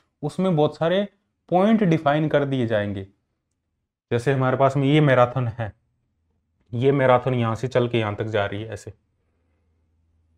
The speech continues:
तो ऐसा ना हो कि को-, मान लो हजारों आदमी यहाँ से दौड़ना स्टार्ट करते हैं, तो ऐसा ना हो कि कोई डायरेक्ट यहाँ से यहाँ पहुँच जाए।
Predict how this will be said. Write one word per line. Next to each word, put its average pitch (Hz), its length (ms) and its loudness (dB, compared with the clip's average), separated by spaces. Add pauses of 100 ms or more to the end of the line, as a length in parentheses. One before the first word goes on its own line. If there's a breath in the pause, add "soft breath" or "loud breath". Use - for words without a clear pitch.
(1040)
तो 165 360 0
ऐसा 196 300 6
ना 202 140 8
हो 190 180 6
कि 190 140 2
को-, 160 200 -2
मान 143 220 2
लो 151 140 2
हजारों 131 400 4
आदमी 139 320 2
यहाँ 120 140 -2
से 131 120 -6
दौड़ना 117 320 0
स्टार्ट 107 280 -6
करते 104 300 -16
हैं, 104 180 -18 (1400)
तो - 160 -8
ऐसा 170 280 6
ना 208 120 6
हो 196 200 10
कि 196 120 2
कोई 180 160 4
डायरेक्ट 147 340 6
यहाँ 120 220 0
से 123 120 -2
यहाँ 110 160 -4
पहुँच 107 220 -4
जाए। 101 220 -4